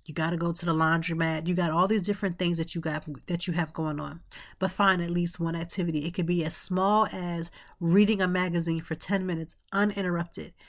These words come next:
It could be laying in your bed and having one extra hour of sleep. It could be reaching out to someone that you haven't spoken to in such a long time and just having that reconnection call.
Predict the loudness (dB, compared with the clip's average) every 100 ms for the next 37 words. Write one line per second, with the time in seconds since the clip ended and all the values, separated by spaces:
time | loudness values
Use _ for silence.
0 | -20 _ -2 0 0 0 2 2 4 4
1 | 2 2 2 2 2 4 4 4 2 -2
2 | -2 0 -2 -2 0 0 0 -4 -4 -6
3 | -2 0 0 -2 -6 -8 -10 -12 -16 _
4 | -20 -20 -20 -6 2 4 4 4 4 4
5 | 2 0 2 2 2 0 0 2 2 0
6 | -2 -4 -6 -2 -2 -2 -2 0 -2 0
7 | -4 -2 -2 -2 -2 0 0 0 0 0
8 | 0 2 2 0 -2 -2 -2 0 -2 -2
9 | -4 -4 -2 -4 -4 -4 -2 -4 -10